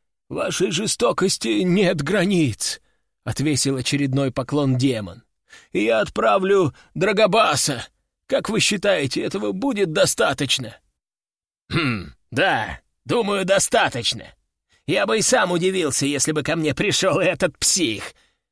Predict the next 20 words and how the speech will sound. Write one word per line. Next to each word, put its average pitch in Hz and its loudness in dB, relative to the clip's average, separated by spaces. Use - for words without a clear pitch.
Пусть 196 2
будет 190 0
Драгобас!» 180 2
Довольно 135 2
ухмыльнулся 143 2
Саид, 175 0
и 147 0
когда 175 0
его 175 2
слуга 165 4
убежал 156 4
выполнять 147 0
поручение, 175 2
продолжил 190 2
заниматься 170 2
своими 160 2
делами. 135 0
Готовить 117 -2
круги 123 -2
призыва, 147 0